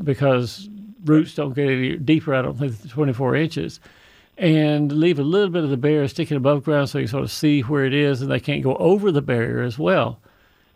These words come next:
Now you've got it isolated. One part is on your property, one part is on the adjoining property. Everybody else's bamboo you don't care about. The stuff is on your property. We start whacking at it real good with a chainsaw, machete, whatever you got, to cut down every one of the stems of bamboo.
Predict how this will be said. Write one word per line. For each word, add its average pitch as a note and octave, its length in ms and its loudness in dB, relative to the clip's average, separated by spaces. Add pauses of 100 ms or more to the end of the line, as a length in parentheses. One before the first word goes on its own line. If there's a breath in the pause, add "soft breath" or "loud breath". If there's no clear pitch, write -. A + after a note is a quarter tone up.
Now D#3+ 120 2
you've F3+ 160 2
got D#3 160 4
it C#3 100 0
isolated. D3+ 800 0
One D3+ 200 2
part D#3+ 220 2
is C#3 80 0
on C3+ 140 0
your D3 200 2
property, E3+ 480 -2
one C#3+ 280 -2
part D3+ 160 2
is C3+ 80 -2
on C#3 140 0
the C3 200 0 (160)
adjoining E3 400 2
property. C3+ 420 -2 (400)
Everybody D3 380 2
else's D3+ 240 -2
bamboo C#3+ 320 2
you D3 160 4
don't C3+ 180 -2
care F#3 180 0
about. E3 280 2
The D#3 80 -8
stuff C#3 220 0
is D3 120 0
on B2+ 200 2
your E3+ 180 2
property. E3 400 2
We C3+ 140 -2
start C3 300 0
whacking D3 420 0
at C#3 100 2
it C#3 80 -2
real D3+ 320 2
good C#3 260 2
with B2+ 160 -2
a B2 160 0 (720 soft breath)
chainsaw, D#3+ 580 2
machete, D#3 520 0
whatever D3 340 0
you C3+ 140 -2
got, D#3 320 0
to D3 120 -6
cut F3 300 -4
down C#3+ 240 0
every D#3+ 320 0
one D3 320 0
of B2+ 160 -4
the C3 300 0
stems C3 580 0
of D3 140 -4
bamboo. C3 520 2